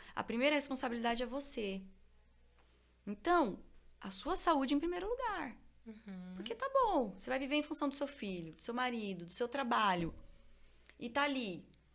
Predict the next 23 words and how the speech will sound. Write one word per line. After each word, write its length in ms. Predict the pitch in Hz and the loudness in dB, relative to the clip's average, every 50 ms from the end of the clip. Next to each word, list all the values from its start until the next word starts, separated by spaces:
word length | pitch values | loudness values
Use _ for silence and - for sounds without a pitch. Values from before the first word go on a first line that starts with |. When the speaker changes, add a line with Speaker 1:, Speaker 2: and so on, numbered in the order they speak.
| _ _ - _ _ | _ _ -20 _ _
Speaker 1:
só 240 | - - - 285 330 | -10 -2 0 0 0
fazendo 440 | 330 - 349 285 294 277 269 240 233 | 2 0 0 2 2 2 2 2 -2
péssimas 720 | 233 - - 262 269 302 349 339 - - 330 320 302 277 254 | -4 -2 -2 2 2 2 2 2 0 0 2 2 2 0 0
escolhas, 800 | 247 - - - - 214 190 190 185 175 180 175 175 175 - | -2 -4 -4 -4 -4 -2 -2 -2 -2 -2 -2 -4 -4 -6 -8
não 300 | - 202 220 240 277 330 - | -8 -4 -2 0 0 0 -2
se 160 | - - 370 | -2 -6 -6
cuida, 540 | - - - - 233 220 214 208 190 196 202 | -8 -8 -6 -6 -4 -2 -2 -4 -4 -4 -4
não 100 | 220 226 | -4 -4
cuida 200 | 226 - 285 339 330 | -4 -4 -4 -2 -4
da 60 | 330 | -4
sua 140 | - - - | -6 -6 -6
saúde, 340 | - 294 247 233 220 208 226 | -6 -4 -4 -4 -4 -4 -4
não 120 | 240 247 | -4 -4
tem 120 | 240 269 269 | -2 -4 -4
um 60 | 277 | -4
pingo 300 | 277 - 302 370 403 427 | -2 -2 -2 -2 -2 -2
de 100 | 403 359 | -2 -2
responsabilidade 800 | 285 262 - 247 240 - 233 214 196 208 196 190 190 185 185 - | -2 -2 -2 -6 -6 -4 -4 -4 -4 -4 -2 -2 -2 -2 -4 -6
com 120 | - 190 | -6 -6
você, 540 | 175 160 156 - - - 247 226 190 190 - - - - - - _ - _ | -6 -6 -6 -4 0 2 2 2 2 -2 -8 -16 -20 -20 -20 -20 _ -20 _
a 120 | - 185 190 | -8 -8 -8
conta 540 | 190 - - - 214 226 254 247 - 330 339 - - _ _ | -8 -8 -6 -4 -2 -2 -2 -2 -4 -6 -6 -6 -16 _ _
chega. 540 | - - - - - 214 185 185 - - | -4 -2 0 2 2 2 0 0 -4 -8